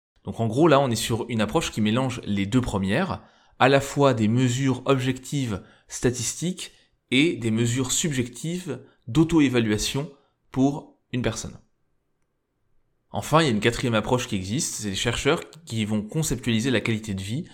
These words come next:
comme une évaluation objective des conditions de vie et une évaluation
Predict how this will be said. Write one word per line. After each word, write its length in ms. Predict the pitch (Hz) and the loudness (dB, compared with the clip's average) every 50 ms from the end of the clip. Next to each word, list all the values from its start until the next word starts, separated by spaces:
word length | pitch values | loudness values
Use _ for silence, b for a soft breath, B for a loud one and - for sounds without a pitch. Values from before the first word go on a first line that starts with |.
| B B B B B B B - | B B B B B B B 0
comme 360 | - 135 139 135 113 - - - | 2 4 4 4 0 -4 -4 -4
une 240 | 117 107 110 107 - | -2 -2 -2 0 2
évaluation 720 | 143 143 143 151 139 139 135 135 - - - 127 117 120 - | 2 4 4 4 4 4 2 0 0 -2 -2 -4 -6 -2 0
objective 500 | 151 156 147 139 147 143 - - 156 139 | 0 0 2 0 -2 -2 -2 -4 -6 -2
des 120 | 127 113 107 | 0 0 0
conditions 380 | - 117 113 107 - - 127 | 2 0 -2 -2 -2 -2 -2
de 100 | 123 117 | -2 -2
vie 260 | 110 113 143 190 208 B B B B B B B _ _ - | -2 -4 -6 -6 -8 B B B B B B B _ _ 4
et 180 | 147 156 156 - | 4 4 4 4
une 180 | - 135 127 | 0 -2 -2
évaluation 720 | 127 127 120 123 117 113 117 117 - - 131 120 113 - | -2 0 2 2 2 2 0 0 -2 -2 -4 -6 -6 -8